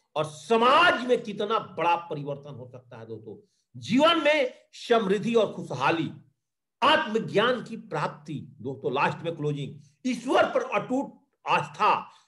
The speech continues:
सकारात्मक दृष्टिकोण, क्रोध पर नियंत्रण। दोस्तों जब आप last में closing करोगे, स्वयं की सोच में वृद्धि,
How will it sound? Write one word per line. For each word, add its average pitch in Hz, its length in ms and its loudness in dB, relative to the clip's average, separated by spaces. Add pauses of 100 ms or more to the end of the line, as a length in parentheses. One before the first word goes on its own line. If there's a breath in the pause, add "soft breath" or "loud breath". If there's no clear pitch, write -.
सकारात्मक 254 760 0
दृष्टिकोण, 180 920 -4 (480)
क्रोध 247 420 4
पर 233 140 4
नियंत्रण। 208 640 0
दोस्तों - 540 -8
जब 160 120 2
आप 160 200 2
last 170 280 -2
में 180 140 -8
closing 156 360 -6
करोगे, 180 580 4 (500 loud breath)
स्वयं 294 480 6
की 226 160 -8
सोच 240 420 -2
में 214 140 2
वृद्धि, 156 680 -4